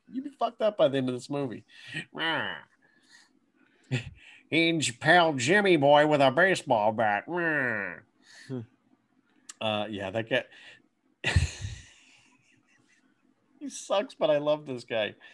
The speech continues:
Speaker 1: That's the second th-, okay, he's just said, he goes, "He was probably whacked out on drugs."
Speaker 2: <laughs>
Speaker 1: Adam West had said the same thing. "It was probably someone on drugs, man. You know, people do that stuff."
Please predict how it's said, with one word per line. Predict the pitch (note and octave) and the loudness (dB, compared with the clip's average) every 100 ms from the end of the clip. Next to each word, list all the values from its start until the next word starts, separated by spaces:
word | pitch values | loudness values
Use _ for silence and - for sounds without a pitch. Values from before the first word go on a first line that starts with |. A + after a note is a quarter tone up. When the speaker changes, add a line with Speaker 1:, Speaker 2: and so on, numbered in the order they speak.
| - - - - _ _ _ _ _ _ - | -20 -20 -20 -20 _ _ _ _ _ _ -6
Speaker 1:
That's | E3+ | -6
the | F#3 | -2
second | G3+ F#3+ F3+ | -2 -2 -4
th-, | F3+ | -6
okay, | B2 G#2 | -6 -8
he's | A#2+ D3+ E3 | -6 -6 -4
just | E3+ - | -6 -2
said, | D3+ C3 | -2 0
he | C3+ | -2
goes, | B2+ | -2
"He | C#3 | -4
was | |
probably | C3+ F#3 D#3 | -4 -2 0
whacked | C3 C#3+ D3+ E3 | 0 -2 0 2
out | C#3+ | 2
on | C#3+ B2+ | 2 -2
drugs." | A2+ C#3+ A#2+ G2+ - - - _ C3 - | -2 -2 -2 -8 -18 -20 -20 _ -18 -2
Speaker 2:
<laughs> | A#3 F#3 - _ _ _ _ _ - | 0 0 -4 _ _ _ _ _ -2
Speaker 1:
Adam | D3 F3 E3+ | 2 4 2
West | E3 E3+ D#3 | 2 0 -2
had | C3 | -4
said | C#3 | -4
the | B2 | -4
same | - C#3+ C#3 | -2 -2 -2
thing. | E3 | -4
"It | D3 | -4
was | C3+ | -6
probably | - G3+ G3+ G3 | -8 -8 -6 -6
someone | - G3 G3 | -6 -6 -6
on | F3+ E3+ | -6 -6
drugs, | F3 F#3 F#3 F3 B2 | -8 -6 -6 -6 -8
man. | A2 A2 A#2+ C3+ | -6 -6 -8 -8
You | |
know, | C#3 | -6
people | C3+ F3 E3+ | -4 -6 -6
do | C#3+ E3 E3+ | -6 -4 -4
that | G2+ F2 | -8 -10
stuff." | - G2 F2 - | -14 -12 -12 -14